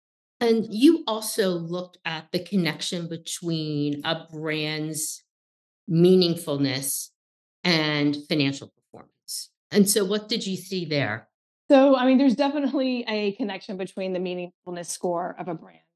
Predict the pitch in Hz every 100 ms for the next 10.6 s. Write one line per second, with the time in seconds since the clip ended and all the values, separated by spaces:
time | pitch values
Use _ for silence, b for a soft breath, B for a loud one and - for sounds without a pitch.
0 | _ 202 175 170 - 175 - 165 151 _
1 | 220 208 285 277 285 262 - 226 226 233
2 | 233 247 254 220 214 226 208 262 262 -
3 | 233 208 185 180 185 180 _ 185 170 196
4 | - _ _ _ _ 202 202 214 214 202
5 | 196 190 196 - _ 214 220 214 214 208
6 | 202 196 202 190 180 190 - 185 185 185
7 | 190 196 190 190 196 - 185 - 185 180
8 | 180 180 180 180 180 165 156 156 - 160
9 | 170 160 _ _ - _ _ _ 214 214
10 | 202 220 220 214 226 214